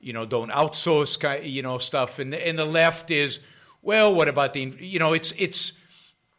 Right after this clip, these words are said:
it, it, it, unless it goes deeper, and unless it's framed in a deeper way, f-, w-, which is, you know, which I think has to bring in two things into, into this essay. And if he'd done that, I would be happy. But I don't think he can. So I,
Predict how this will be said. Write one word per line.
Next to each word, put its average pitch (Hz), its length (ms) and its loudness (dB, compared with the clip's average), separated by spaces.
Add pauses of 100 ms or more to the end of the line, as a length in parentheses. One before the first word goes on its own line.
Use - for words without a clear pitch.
it, 156 60 -16
it, 170 420 -14
it, 180 220 -4 (160)
unless 214 360 4
it 226 80 0
goes 185 180 6
deeper, 170 560 0
and 139 140 -10
unless 156 340 0
it's - 180 -4
framed 208 500 2
in 151 80 2
a 131 80 -4
deeper 120 280 -6
way, 113 160 -2
f-, - 220 -16
w-, 156 180 -16 (100)
which - 260 -8
is, - 240 -4 (560)
you 165 160 -6
know, 156 400 0 (340)
which 170 260 -4
I 185 60 4
think 226 200 -4
has 196 320 2
to 240 80 0
bring 180 260 0
in 180 200 -2
two 180 220 -6
things 151 540 -4
into, 131 580 -8 (520)
into 156 200 -4
this 160 260 0
essay. 165 240 -2
And 127 80 -4
if 135 80 -8
he'd 151 120 -8
done 160 200 4
that, 147 340 2
I 143 80 -2
would 143 140 -2
be 123 100 -6
happy. 117 320 -2 (720)
But 147 100 4
I 151 80 8
don't 180 160 4
think 185 140 -8
he 160 80 -8
can. 123 360 0
So 131 300 2
I, 127 180 -2